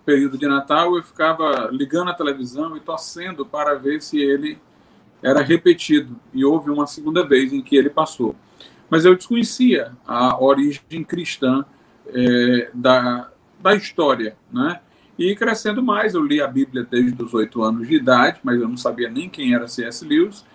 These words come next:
Aos quatorze anos, eu me converti, tive uma experiência com Cristo. E depois, como crente, eu vim tomar conhecimento de que ele era evangélico, vim tomar conhecimento de que ele era o autor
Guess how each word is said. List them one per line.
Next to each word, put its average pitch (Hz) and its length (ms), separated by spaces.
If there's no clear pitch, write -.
Aos 147 200
quatorze 160 520
anos, 151 560
eu 143 480
me 160 80
converti, 151 720
tive 127 220
uma 139 60
experiência 127 520
com 165 100
Cristo. 117 480
E 147 60
depois, 170 400
como 175 260
crente, 185 460
eu 170 180
vim 151 160
tomar 165 300
conhecimento 185 640
de 127 200
que 143 200
ele 143 540
era 135 500
evangélico, 135 1400
vim 123 200
tomar 123 260
conhecimento 123 460
de 120 80
que 131 100
ele 127 140
era 143 100
o 151 80
autor 151 460